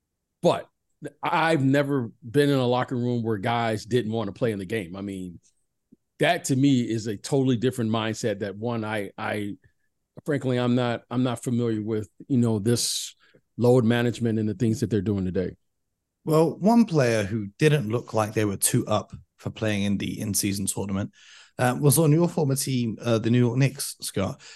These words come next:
Speaker 2: uh, Julius Randle, in the game against, um, the Cleveland Cavaliers, was it? He looked, uh, very despondent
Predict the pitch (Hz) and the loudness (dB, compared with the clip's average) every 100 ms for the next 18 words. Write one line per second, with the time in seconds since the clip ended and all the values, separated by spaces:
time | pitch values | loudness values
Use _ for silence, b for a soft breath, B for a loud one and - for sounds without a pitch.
0 | B - 117 - 180 175 147 143 160 135 | B 0 0 4 4 4 4 4 2 2
1 | 104 - _ _ _ 135 139 127 127 123 | -2 -10 _ _ _ 2 2 2 0 0
2 | 147 147 131 123 - 135 131 - - - | 2 2 2 -4 -2 -2 0 -2 -2 -6
3 | - 120 113 113 113 110 - - 113 - | -2 0 2 0 -2 -4 -10 -16 -14 -2
4 | 139 123 117 123 123 131 123 135 147 147 | 0 0 0 0 2 2 2 2 2 -2
5 | B B B B - 156 139 151 139 - | B B B B 0 2 6 6 4 0
6 | - _ - 131 117 165 165 139 135 - | -12 _ 0 0 0 -2 -2 -2 -2 0
7 | 131 120 110 | 0 0 -2